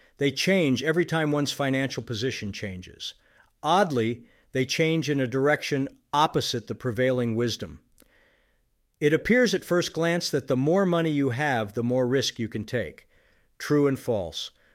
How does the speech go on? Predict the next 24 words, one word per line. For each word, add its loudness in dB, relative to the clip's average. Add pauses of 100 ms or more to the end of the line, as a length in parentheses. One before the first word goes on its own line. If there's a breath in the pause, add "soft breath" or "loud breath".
True 4
because 0
the 2
absolute 2
amount 0
you -2
can -4
put -2
at -4
risk 0
increases 0 (220 soft breath)
as -2
assets -2
increase. -10 (520 soft breath)
And -2
false 4
because 0
increased 0
assets 0
give 0
us -2
more 2
to -2
protect. -6